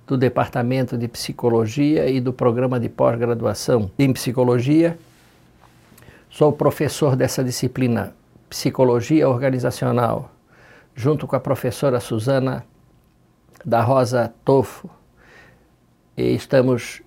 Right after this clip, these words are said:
eh, dividindo essa disciplina.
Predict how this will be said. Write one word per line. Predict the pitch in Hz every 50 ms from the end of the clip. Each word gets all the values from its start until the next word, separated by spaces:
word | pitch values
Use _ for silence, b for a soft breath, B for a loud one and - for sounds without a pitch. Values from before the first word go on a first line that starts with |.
| _ -
eh, | 127 127 120 123 127 131 127 127 123 120 120 117 117
dividindo | 120 131 120 135 127 120 131 135 131 131 139 131 143 143 135 127
essa | 117 117 113 - - 120
disciplina. | 110 110 - - 143 135 - 135 135 143 143 143 139